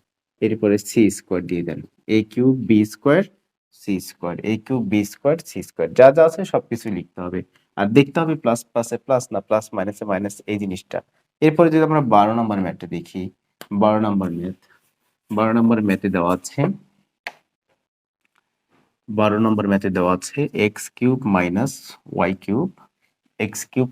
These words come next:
মাইনাস ওয়াই কিউব প্লাস থ্রি এক্স ওয়াই জেড, প্লাস থ্রি এক্স ওয়াই জেড। এরপর আমরা গুণ করব এটাকে x to the power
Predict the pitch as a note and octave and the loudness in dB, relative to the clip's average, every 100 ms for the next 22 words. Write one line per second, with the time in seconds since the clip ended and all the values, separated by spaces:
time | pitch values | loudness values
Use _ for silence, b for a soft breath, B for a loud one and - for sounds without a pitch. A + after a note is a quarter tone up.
0 | G#2 G2 F#2 F#2+ F2 E2+ F2 - F3+ G3 | 0 2 2 -4 0 0 -2 -6 -6 -6
1 | _ _ _ _ _ _ _ - G#2 G2+ | _ _ _ _ _ _ _ 2 4 4
2 | A#2+ - - _ _ _ _ - A2+ A#2 | 0 -10 -20 _ _ _ _ -8 -2 -2
3 | B2 - G#2 A2 - - - - F#2 F2+ | -4 -8 -6 -6 -6 -20 -20 -6 -2 -2
4 | G#2 G2 F#2 - - _ _ _ _ _ | -4 -8 -8 -10 -20 _ _ _ _ _
5 | _ - G#2 - - A#2+ E3 G#3 G#2 - | _ 0 0 0 -6 -4 -2 -2 -4 -6
6 | - G#2 G2+ F#2 - - - _ _ _ | -4 -4 -2 -6 -8 -14 -20 _ _ _
7 | _ _ _ B2 C3 C3+ C3 A#2 C3+ G3 | _ _ _ 0 4 4 4 2 2 2
8 | G3+ E3 C3+ A2 F#2+ F2+ C3+ F3+ A#3 _ | 4 0 2 -2 -2 -8 -6 -6 -8 _
9 | _ _ _ _ _ _ _ B2+ B2+ - | _ _ _ _ _ _ _ -6 -6 -4
10 | D3+ D3 C#3+ C#3+ C#3+ | -4 -4 -4 -2 -2